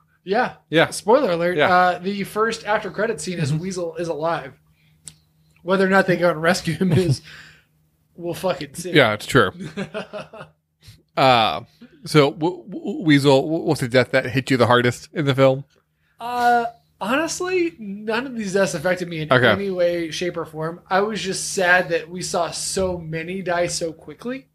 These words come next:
Speaker 2: I, I, I would say there's two tragic deaths in it. One is po-
Speaker 1: Truly tragic.
Speaker 2: Yeah, what,
Speaker 1: Okay.
Speaker 2: what, I'll get to that one, but
Speaker 1: Okay.
Speaker 2: the, the number two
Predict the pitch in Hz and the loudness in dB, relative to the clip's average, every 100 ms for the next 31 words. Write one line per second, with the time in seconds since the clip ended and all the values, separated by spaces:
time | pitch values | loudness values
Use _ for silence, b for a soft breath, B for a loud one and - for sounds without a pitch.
0 | - 135 147 147 151 160 170 165 151 131 | 2 4 6 2 4 4 4 4 4 4
1 | 131 - 123 113 - - _ _ - - | 2 0 0 0 -6 -16 _ _ -6 2
2 | 131 123 120 - _ _ _ - 113 98 | 4 4 -2 -8 _ _ _ 2 2 2
3 | 95 82 - - - _ 143 107 - _ | -6 -8 -10 -16 -20 _ -6 -6 -8 _
4 | b b b - 127 135 135 156 170 - | b b b -2 4 6 4 -2 -6 2
5 | 135 127 190 170 - 147 139 147 - 139 | 4 4 0 -14 -14 -14 -14 -18 -4 2
6 | 113 - 143 165 196 180 196 160 - 160 | 2 4 4 4 2 0 2 0 -2 -6
7 | - 160 165 151 143 123 113 113 123 - | 0 2 2 2 2 2 2 2 -2 -2
8 | 139 - - b b _ 147 131 120 113 | -6 -6 -14 b b _ -2 4 4 4
9 | - _ _ _ - 156 151 135 - 135 | -2 _ _ _ -8 0 2 0 2 4
10 | 117 107 - | 4 0 -10